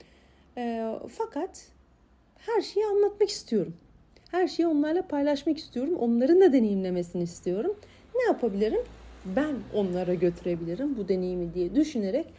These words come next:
böyle başladım ben herkese ses kaydı atmaya. Bütün işte arkadaşlarıma, aileme falan. Daha sonra böyle bir düşündüm. Ya aslında bu çok önceden yapılmış bir, hani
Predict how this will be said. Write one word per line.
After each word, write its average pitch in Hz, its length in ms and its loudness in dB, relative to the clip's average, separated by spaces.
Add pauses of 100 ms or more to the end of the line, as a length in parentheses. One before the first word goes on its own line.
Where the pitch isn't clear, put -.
(320)
böyle 285 420 0 (220)
başladım 226 500 -2
ben 202 120 -6
herkese 208 520 -6
ses 226 300 -2
kaydı 185 300 -8
atmaya. 170 540 -10 (140)
Bütün 196 300 -6
işte 196 320 -6
arkadaşlarıma, 170 920 -8
aileme 190 580 -8 (160)
falan. 370 160 -6 (720)
Daha 392 200 0
sonra 415 360 2
böyle 403 260 4
bir 359 100 -6
düşündüm. 370 600 2 (840)
Ya - 160 -10
aslında 294 400 0
bu 294 80 -4
çok 349 180 -2 (260)
önceden 240 380 -2
yapılmış 226 580 -2
bir, 202 160 -6
hani 190 380 -6